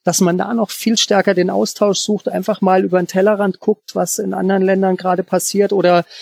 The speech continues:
oder wie hat man's jetzt in, durch welche Aktionen hat man's jetzt in Italien oder Spanien geschafft, äh, zu einzelnen Spielen so viele Zuschauer ins Stadion zu bekommen, selbst wenn es womöglich über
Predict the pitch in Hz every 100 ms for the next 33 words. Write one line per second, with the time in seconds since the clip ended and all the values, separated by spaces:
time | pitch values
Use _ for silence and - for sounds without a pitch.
0 | - - 175 175 185 190 196 180 - 180
1 | - 202 175 175 170 180 165 170 190 208
2 | 196 - - 185 185 190 180 185 180 170
3 | 185 175 202 175 180 - 170 185 180 175
4 | 170 - _ _ _ 180 175 - 175 175
5 | 180 180 175 185 185 - - 180 185 -
6 | 190 - 185 175 165 180 190 175 - -
7 | 185 180 175 170 180 185 180 - 240 -
8 | 190 165 - 175 180 190 - 170 175 165
9 | 160 156 170 175 196 185 175 180 180 190
10 | 185 185 175 165 160